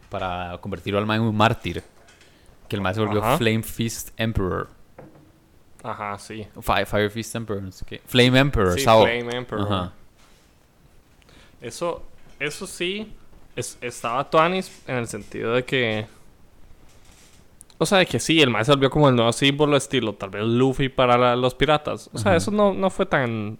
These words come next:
Speaker 2: tan canon como que
Speaker 1: Sao
Speaker 2: todo
Speaker 1: para los revolucionarios.
Speaker 2: Exacto, o sea,
Speaker 1: Mae.
Speaker 2: como Sao, Sao para el mundo, Luffy sí fue más como, "Holy shit".
Speaker 1: Pero, mae, fue súper tuanis porque, mm, también es como parte de esa nueva era. O sea, ya Dragon, digamos, sí es relevante, pero Sao es como la nueva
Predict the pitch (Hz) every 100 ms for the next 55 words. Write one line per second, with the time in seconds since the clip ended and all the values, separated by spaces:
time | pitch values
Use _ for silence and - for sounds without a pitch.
0 | - 120 117 - 151 160 151 127 113 -
1 | 107 120 127 123 113 110 107 101 95 101
2 | 101 - - 120 - 135 - 120 139 151
3 | 139 175 202 233 - - 170 202 214 165
4 | 117 107 113 135 135 104 110 113 135 123
5 | 131 135 127 127 - 104 - 123 113 -
6 | 120 - - - _ 147 147 160 120 120
7 | - 151 156 139 139 156 - 123 - 107
8 | 98 95 87 85 - _ _ _ _ _
9 | _ 120 104 104 107 113 143 123 - 110
10 | - 131 107 120 117 113 117 117 90 -
11 | - 123 104 101 101 120 127 123 113 123
12 | 101 - 117 107 - 127 127 120 107 120
13 | - 117 98 - 110 110 117 127 107 98
14 | 90